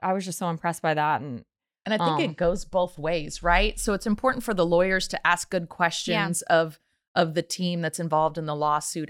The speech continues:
Speaker 2: at the actual company so that we get the information we need to be able to defend
Speaker 3: Mm-hmm.
Speaker 2: whoever it might be. But at the same time, I think it's also important for the people at the company to ask questions too, so that they understand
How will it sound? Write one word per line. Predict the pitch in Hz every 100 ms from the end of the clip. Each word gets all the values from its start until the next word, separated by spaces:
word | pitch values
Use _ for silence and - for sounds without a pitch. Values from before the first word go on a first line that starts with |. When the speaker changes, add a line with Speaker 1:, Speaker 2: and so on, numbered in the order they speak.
| -
Speaker 2:
at | 147 -
the | -
actual | 139 - 156
company | 151 262 240 226 220
so | 175
that | 156 143
we | 180
get | 170 -
the | 165
information | 151 160 160 165 - 165
we | 156 160
need | 151 151 -
to | 170
be | 147 143
able | 147 147
to | - 143
defend | 135 147 165 165 156 156 151 _ _
Speaker 3:
Mm-hmm. | 226 220
Speaker 2:
whoever | 185 151 147 160
it | -
might | 135 190
be. | 240 240 233 214 - _ -
But | 202
at | 190
the | 180
same | - 214 233
time, | 180 165 165 -
I | 175
think | 202 202
it's | 180
also | 175 - 180 175
important | 160 160 - 175 - 139 _
for | - 180 160 160 - _ _ 156
the | 170
people | - 190 180
at | 165
the | 170
company | - 185 202 180 165
to | - -
ask | 151 - -
questions | - 170 - 175 151 151 -
too, | - 190 185 269
so | - 175
that | 147 143
they | 156 160
understand | 170 180 170 160 - 170 160 156 151 156